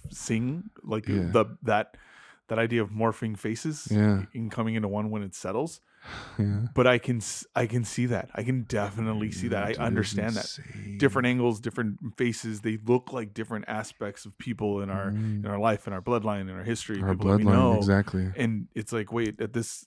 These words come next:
Speaker 1: angle, you look like your uncle, uh, from your mom's side. And
Speaker 2: Mm.
Speaker 1: this angle, you look
Speaker 2: Mm-hmm.
Speaker 1: like a Huerta. You look like my grandpa when he's angry and just sitting. You know,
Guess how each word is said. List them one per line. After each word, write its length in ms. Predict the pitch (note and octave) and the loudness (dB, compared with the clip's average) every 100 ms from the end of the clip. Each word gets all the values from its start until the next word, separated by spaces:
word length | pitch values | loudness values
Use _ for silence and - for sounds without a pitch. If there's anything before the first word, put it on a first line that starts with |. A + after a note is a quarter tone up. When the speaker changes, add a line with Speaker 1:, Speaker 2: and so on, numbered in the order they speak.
| _ | _
Speaker 1:
angle, 260 | B2+ A2 G#2+ | -6 -2 0
you 200 | G#2 A2 | 0 0
look 120 | G#2+ | 0
like 220 | A2 G#2 | -2 -4
your 140 | A2 A2 | -4 -2
uncle, 640 | A#2+ A2 A2 G2+ G2 - - | -2 -2 0 0 -2 -6 -12
uh, 40 | - - | -18 -18
from 220 | - A2+ A2 | -10 -8 -2
your 100 | G#2+ | 0
mom's 240 | A#2 G#2+ | 2 4
side. 180 | G#2+ G2 | 2 2
And 280 | G2 G2 G2 | -2 -2 0
Speaker 2:
Mm. 20 | |
Speaker 1:
this 180 | C3+ B2+ | 0 2
angle, 220 | A#2+ A2+ | 2 4
you 140 | A#2 | 6
look 120 | A#2 | 6
Speaker 2:
Mm-hmm. 80 | A2 | 6
Speaker 1:
like 240 | A#2 A2+ G2+ - _ - | 4 2 -2 -16 _ -4
a 60 | G#2+ | 0
Huerta. 500 | G#2+ A#2 A2 A2 G2 | 2 0 0 -4 -4
You 180 | G2+ | -4
look 100 | G#2 | -4
like 120 | A2 G#2+ | -4 -4
my 120 | A2 | -6
grandpa 720 | F#2+ A#2 B2+ B2+ A2+ G#2+ G#2 | -2 0 0 2 2 2 -2
when 200 | G#2+ G2+ | -4 -8
he's 340 | G#2+ G2+ A#2 - - | -8 -8 -12 -16 -6
angry 360 | B2 B2 A#2 | -4 -2 -2
and 100 | G#2+ | -2
just 140 | G2+ - | -4 -4
sitting. 280 | D3+ C3+ C#3 | -4 -4 -2
You 80 | |
know, 80 | C#3 | -2